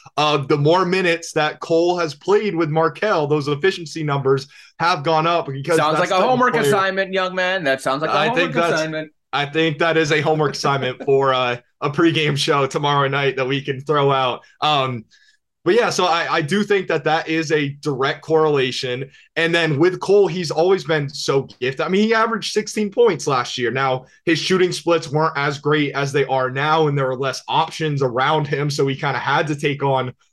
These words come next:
Speaker 1: more of that scoring
Speaker 2: Right.
Speaker 1: load. Whereas this year, he's been able to find kind of a new identity of not someone who is –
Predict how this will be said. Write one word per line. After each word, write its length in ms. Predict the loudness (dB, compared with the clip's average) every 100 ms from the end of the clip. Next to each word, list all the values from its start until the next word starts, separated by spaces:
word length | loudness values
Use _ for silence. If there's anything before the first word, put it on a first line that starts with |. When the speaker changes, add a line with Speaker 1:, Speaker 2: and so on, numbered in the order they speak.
| 0
Speaker 1:
more 220 | 2 4
of 100 | 2
that 220 | 0 -2 -4
scoring 280 | -2 2 2
Speaker 2:
Right. 160 | 0
Speaker 1:
load. 340 | 0 2 0 -4 _ _ 0
Whereas 360 | 2 2 0
this 280 | 0 0 -2
year, 440 | 0 2 2 -2 -12 _ _ _ _ _ _ _
he's 320 | -14 -6 -4
been 260 | 0 -2 -2 -2
able 340 | 0 4 4
to 100 | 4
find 540 | 0 -2 0 0 -2 -4
kind 240 | -2 0
of 100 | -2 -2
a 160 | -2
new 420 | -2 2 4 4
identity 720 | 4 0 -2 -2 -2 -4 -2 -2
of 240 | 0 -2
not 340 | -2 0 0
someone 480 | -2 -2 2 2 2
who 220 | 0 2
is – 220 | 0 -2